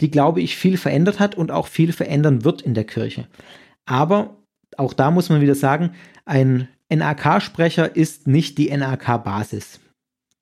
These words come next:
Äh, salopp gesagt, der kann mir viel am Telefon erzählen, das sagt relativ wenig, äh, darüber aus, wie es an der Basis aussieht oft. Ähm, es dauert ganz natürlich, bis Veränderungen in einer Gemeinschaft wie der Neuapostolischen Kirche, an einer so großen, ähm,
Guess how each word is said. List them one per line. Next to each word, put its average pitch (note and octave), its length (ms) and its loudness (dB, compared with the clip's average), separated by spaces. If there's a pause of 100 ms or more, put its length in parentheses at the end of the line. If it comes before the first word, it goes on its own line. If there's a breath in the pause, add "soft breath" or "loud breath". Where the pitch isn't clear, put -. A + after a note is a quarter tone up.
(280)
Äh, C3 140 0
salopp D3 340 0
gesagt, E3 340 -2
der C#3 60 2
kann D3+ 180 2
mir D3 120 4
viel E3+ 200 0
am C#3 120 2
Telefon D#3 380 0
erzählen, D3 420 0
das C#3 140 -2
sagt C#3+ 220 -2
relativ D3 560 -2 (100)
wenig, D#3 680 0
äh, C#3 160 0
darüber C#3 400 0
aus, D3+ 260 0 (360 loud breath)
wie D3 180 2
es D3+ 180 -6
an D3 120 0
der B2+ 80 2
Basis D3 400 -2
aussieht C#3+ 460 0
oft. F#3 360 -4 (560 loud breath)
Ähm, D#3 260 2 (100)
es - 160 -4
dauert F#3 480 0
ganz F3 300 0
natürlich, E3+ 600 -2
bis - 360 -4
Veränderungen E3 760 0
in C#3+ 100 -2
einer C3 220 0
Gemeinschaft C#3+ 840 -2
wie C#3 140 0
der C#3 140 2
Neuapostolischen C3 760 -2
Kirche, E3+ 300 0
an C#3+ 80 -2
einer B2 180 0
so - 140 -2
großen, D#3+ 760 0
ähm, B2+ 380 0